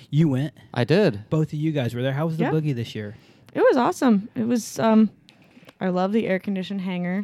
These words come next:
Speaker 3: That's, like, the first thing I bring up every time someone asks me how Spaceland Dallas is. I'm like,
Speaker 2: The
Speaker 3: "Air-conditioned hangar."
Speaker 2: the facilities there are so nice.
Speaker 3: Yeah,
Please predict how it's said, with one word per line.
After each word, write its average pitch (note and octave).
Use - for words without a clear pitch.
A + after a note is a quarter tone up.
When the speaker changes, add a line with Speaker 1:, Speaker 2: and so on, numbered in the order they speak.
Speaker 3:
That's, F3
like, E3+
the F3+
first F3
thing F3+
I E3+
bring E3+
up E3+
every F3+
time F3
someone F3+
asks E3+
me F3+
how E3+
Spaceland F#3
Dallas F3
is. F3
I'm F3+
like, C#3+
Speaker 2:
The F#3+
Speaker 3:
"Air-conditioned A3+
hangar." F#3+
Speaker 2:
the C#3+
facilities C#3+
there A#2
are A2
so B2+
nice. G#2
Speaker 3:
Yeah, F#3